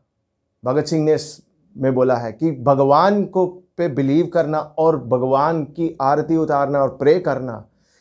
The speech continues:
एक बहुत ही मतलबी काम है, बहुत ही सेल्फिश वर्क है।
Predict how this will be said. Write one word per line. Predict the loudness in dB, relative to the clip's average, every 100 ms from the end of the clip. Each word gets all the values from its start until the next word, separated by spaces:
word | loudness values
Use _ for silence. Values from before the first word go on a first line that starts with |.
| -2
एक | -2 -2 4
बहुत | 6 6 2 0
ही | 0
मतलबी | 0 0 2 2 2 2 -2
काम | -4 -6 -8
है, | -14 -18 _ _ _
बहुत | 0 2 2 0 0
ही | -2 -4 -12 -14
सेल्फिश | -2 2 2 2 -2 -2 -2
वर्क | -2 -4 -8
है। | -18